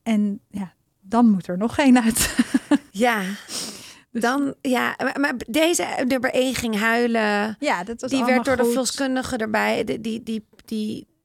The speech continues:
Speaker 2: loopt dan, moet dan ook meteen de placenta eruit?
Speaker 1: Nee, die blijft nog erin zitten.
Speaker 2: Oké, dus
Speaker 1: Ja.
Speaker 2: je zit wel met, aan hem vast en dan
Speaker 1: Ja.
Speaker 2: begint dus je lichaam al te zeggen, "Hey!"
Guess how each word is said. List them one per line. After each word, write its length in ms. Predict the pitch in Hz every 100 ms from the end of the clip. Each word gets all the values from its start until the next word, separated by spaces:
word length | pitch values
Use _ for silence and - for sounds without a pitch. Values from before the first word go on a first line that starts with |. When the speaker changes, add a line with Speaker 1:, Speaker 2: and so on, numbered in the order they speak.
| _ _
Speaker 2:
loopt 280 | - 220 240
dan, 240 | 269 262 262
moet 140 | 311 330
dan 140 | 311
ook 140 | 339
meteen 300 | 349 349 359
de 60 | 349
placenta 460 | 339 311 349 415 381
eruit? 440 | 359 349 392 440 254
Speaker 1:
Nee, 180 | 226 170 - -
die 120 | - 233
blijft 280 | 247 247
nog 200 | 240 220
erin 240 | 220 185 190
zitten. 380 | 185 180 175 277
Speaker 2:
Oké, 340 | - - 208
dus 160 | 233 -
Speaker 1:
Ja. 80 |
Speaker 2:
je 60 | 269
zit 240 | 262 285
wel 240 | 240 277 320
met, 200 | 294 -
aan 180 | 214 247
hem 160 | 226
vast 360 | 226 269 330 -
en 140 | 254
dan 100 | 262
Speaker 1:
Ja. 60 | 294
Speaker 2:
begint 360 | 254 240 202 196
dus 300 | 202 - - - - - _
je 160 | 208 226
lichaam 360 | 233 233 254
al 120 | 247
te 120 | 247 226
zeggen, 320 | 240 233 240
"Hey!" 720 | 294 381 415 403 349 285 214